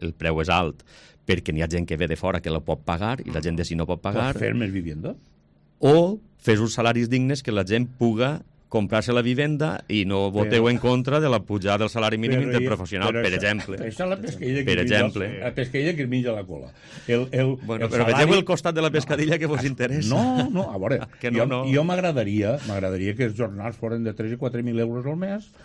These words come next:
Speaker 2: però els jornals els té que pagar la patronal, perquè estem en tant en aquest tema. Això no té res que veure. Sa-, salaris més dignes, d'acord, pues bé, pues bé, en això jo no crec que hi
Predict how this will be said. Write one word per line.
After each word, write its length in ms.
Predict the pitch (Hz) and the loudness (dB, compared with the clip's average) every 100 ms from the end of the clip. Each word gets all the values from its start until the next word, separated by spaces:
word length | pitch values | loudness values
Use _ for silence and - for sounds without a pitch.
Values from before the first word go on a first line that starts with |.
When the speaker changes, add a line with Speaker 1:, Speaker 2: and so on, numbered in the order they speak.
| - | -6
Speaker 2:
però 180 | 110 101 | -4 -4
els 100 | 95 95 | -6 -10
jornals 380 | 95 113 143 | -8 -4 -4
els 80 | 139 | -4
té 20 | 160 | -4
que 140 | 147 | -4
pagar 220 | 131 127 | -4 -4
la 80 | 143 | -4
patronal, 480 | 135 131 85 76 65 - | -6 -8 -10 -12 -16 -14
perquè 220 | 90 - | -10 -8
estem 240 | 120 143 139 | -8 -6 -6
en 80 | |
tant 160 | 131 131 | -6 -8
en 140 | 120 | -8
aquest 180 | 107 82 | -8 -10
tema. 160 | 71 - - - | -14 -18 -20 -16
Això 160 | - 160 | -4 -2
no 80 | 151 | 0
té 80 | |
res 160 | 131 - | -2 -4
que 80 | 82 | -6
veure. 280 | 64 62 - - - 127 117 | -8 -14 -20 -20 -12 -8 -6
Sa-, 180 | - - | -8 -6
salaris 380 | 139 139 175 170 | -2 0 2 2
més 160 | 151 | 2
dignes, 380 | 135 175 139 82 | 2 2 0 -2
d'acord, 380 | 78 71 107 101 92 180 - - - | -6 -4 -2 0 0 -2 -6 -20 -18
pues 140 | 73 71 | -14 -12
bé, 140 | 78 | -12
pues 140 | - 76 | -10 -2
bé, 100 | 104 98 131 | 0 0 -2
en 80 | 101 | -6
això 160 | 92 123 | -4 -2
jo 80 | |
no 80 | 123 127 | -2 -2
crec 160 | 139 | -2
que 20 | |
hi 60 | 131 | 0